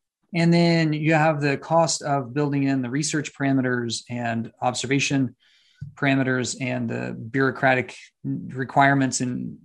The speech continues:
administrative infrastructure to make sure all that happens in a good, safe way. So you can understand why the cost would be so high. Well, there is a ton of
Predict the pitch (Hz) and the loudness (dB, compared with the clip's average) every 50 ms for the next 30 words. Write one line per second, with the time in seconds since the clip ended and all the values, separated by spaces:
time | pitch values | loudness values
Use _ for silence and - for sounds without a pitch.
0 | - 147 127 139 139 131 127 - 143 127 120 117 143 165 165 151 123 - - 135 | -8 -4 -2 0 0 0 2 2 2 0 2 2 2 2 2 2 -2 0 0 -2
1 | - - - 127 123 127 113 - - 135 127 123 123 120 120 117 117 113 - - | -2 -2 -6 -4 -4 -4 -4 -4 -2 0 2 2 2 2 2 2 0 -2 -6 -6
2 | - 131 127 - 117 120 117 113 113 - - 127 123 120 113 110 120 110 - - | -4 -4 -2 -2 -2 -4 -4 -4 -6 -8 -8 -8 -8 -6 -6 -6 -8 -8 -8 -8
3 | 120 104 - 151 156 156 143 139 - _ _ _ _ _ _ _ _ _ _ _ | -10 -8 -8 -6 -4 -4 -4 -6 -8 _ _ _ _ _ _ _ _ _ _ _
4 | _ - - 175 156 165 160 165 175 180 147 - 214 214 196 175 147 139 143 - | _ -2 0 2 2 4 4 4 4 4 4 4 4 6 6 6 4 2 0 -4
5 | - 143 135 135 - - 147 143 - - 139 123 123 113 - - 113 - - - | -6 -6 -6 -6 -2 0 0 0 0 -2 -6 -8 -8 -10 -10 -12 -12 -8 -6 -4
6 | 139 131 127 147 147 139 - - - - _ _ _ _ - 294 359 370 247 131 | -4 -2 0 0 0 0 -2 -8 -16 -20 _ _ _ _ 4 6 6 6 4 2
7 | 110 - - - - - 170 208 220 180 147 139 127 117 113 117 | -2 -6 -10 -12 -4 0 4 6 6 6 4 2 -2 -6 -8 -12